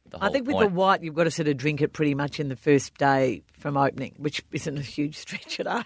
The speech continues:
Speaker 2: house. <laughs> Hey, Neddy.
Speaker 1: Yep.
Speaker 2: Um, I'm not gonna ask you what did I do right and what did I do
Speaker 1: Yeah,
Speaker 2: wrong
Speaker 1: yeah,
Speaker 2: as a
Speaker 1: of course.
Speaker 2: parent,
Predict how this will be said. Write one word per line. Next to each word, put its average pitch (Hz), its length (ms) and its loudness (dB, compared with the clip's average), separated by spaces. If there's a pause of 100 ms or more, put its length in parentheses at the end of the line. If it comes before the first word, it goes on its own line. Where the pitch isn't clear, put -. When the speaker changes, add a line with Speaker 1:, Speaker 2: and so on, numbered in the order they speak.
Speaker 2:
house. - 460 -12 (240)
<laughs> - 140 -2 (800)
Hey, 226 160 4
Neddy. 220 400 6 (140)
Speaker 1:
Yep. 113 180 4 (360)
Speaker 2:
Um, 196 160 2
I'm 196 140 4
not 208 140 6
gonna 196 160 2
ask 160 260 2
you 180 80 -2
what 156 200 0
did 156 140 -2
I 143 160 6
do 135 200 2
right 135 320 2
and 139 120 -6
what 143 120 0
did 151 140 -4
I 143 120 0
do 135 140 -2
Speaker 1:
Yeah, 123 80 2
Speaker 2:
wrong 127 100 4
Speaker 1:
yeah, 117 60 6
Speaker 2:
as 104 80 4
a - 20 0
Speaker 1:
of - 60 -6
course. 113 160 4
Speaker 2:
parent, 147 240 2